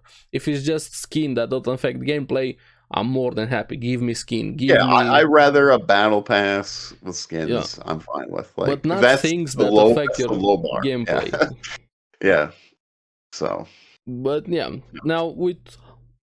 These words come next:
Speaker 1: I still recommend, uh, Honkai Star Rail. I've been playing it quite a lot, kind of rushing it, uh, it has been super fun. I just hope some
Speaker 2: Yeah.
Speaker 1: of the menus, quality of life things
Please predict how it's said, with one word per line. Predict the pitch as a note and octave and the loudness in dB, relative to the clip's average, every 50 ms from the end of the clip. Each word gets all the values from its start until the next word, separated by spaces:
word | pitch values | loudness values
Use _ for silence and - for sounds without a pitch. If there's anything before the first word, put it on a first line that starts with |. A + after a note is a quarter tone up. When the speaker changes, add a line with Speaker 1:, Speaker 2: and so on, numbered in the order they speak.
| _ _ | _ _
Speaker 1:
I | C#3+ D3+ | -4 -2
still | D3 - - F3+ E3+ | -2 -2 -2 -2 -2
recommend, | F3 E3 E3 - D3+ D3 D3+ D3 C#3 C#3 B2+ B2 | -2 -2 -2 -4 -2 -2 -2 -2 -2 -2 -2 0
uh, | B2 B2 A#2 A2+ A2+ B2 B2 A#2+ | 0 0 -2 -2 -4 -6 -4 -4
Honkai | C#3 D3 C#3+ C3 - B2 A#2+ | -2 -2 -2 -2 -4 -4 -4
Star | - - B2 B2 | -2 -2 -2 -2
Rail. | A#2+ B2 A#2+ | -2 -2 -4
I've | A2+ A2+ | -2 -4
been | A2 A2 | -4 -4
playing | A2+ C3 B2 A#2 A#2 A2 | -2 -4 -4 -2 -4 -6
it | A2+ - _ | -8 -10 _
quite | - A#2 A#2 A2+ A2 - - | -4 -2 -2 -2 -4 -4 -4
a | - A2 | -4 -2
lot, | G#2 A2 A2 - | -2 -4 -2 -4
kind | A#2+ A#2 A2+ | -4 -4 -4
of | G2+ G2+ A2 | -4 -4 -2
rushing | A2+ A2+ B2 - - B2 A#2+ | -2 -2 -2 -2 -4 -4 -4
it, | B2 B2 - - | -4 -6 -4 -4
uh, | C3+ C3 C#3 C#3 C3+ C3 B2 A#2+ - - - - - - - _ _ | -4 -2 -2 -2 -2 -4 -4 -6 -8 -12 -20 -20 -20 -20 -20 _ _
it | - B2 C3 - - | -6 -6 -6 -4 -4
has | B2 A2 A2 A2+ | -4 -2 -2 -2
been | A2+ A2+ A2+ A2+ A2+ A2 A#2 A#2 - _ _ _ _ _ _ _ _ _ - | -2 -2 -2 -2 -2 -4 -6 -10 -14 _ _ _ _ _ _ _ _ _ -4
super | - F#3+ F#3 - E3+ E3+ | -2 -2 0 0 -2 -4
fun. | E3 - E3+ D#3+ D#3 D#3 D#3 D3 D3 C#3 - - | 0 -2 -2 0 0 -2 -2 -4 -6 -10 -12 -4
I | - C3 C#3+ | -4 -4 -2
just | C#3+ D#3 D3+ - | -2 -4 -4 -2
hope | - D#3 D#3+ D3+ - | -2 -2 -4 -4 -4
some | - D#3 D3+ D3+ | -2 0 0 0
Speaker 2:
Yeah. | D3+ D3 | 0 -2
Speaker 1:
of | C3+ C3 | -2 -2
the | C3+ C3+ C3+ C3+ C3 C3 B2+ B2 B2+ C3+ | -2 -2 0 0 -2 -2 -2 -2 -2 -2
menus, | C3 C#3 D3 D3 C#3+ C#3 C#3 C3+ B2+ - | -2 -2 -2 -2 -2 -2 -4 -4 -6 -4
quality | - C#3 C#3 C3+ C3+ C#3+ | -4 -4 -4 -2 -4 -4
of | C3 | -2
life | C3 C3 B2+ B2 - | -2 -2 -2 -4 -4
things | - C3 B2+ B2+ B2 A#2+ - - - - - | -4 -4 -4 -4 -4 -6 -8 -12 -14 -18 -20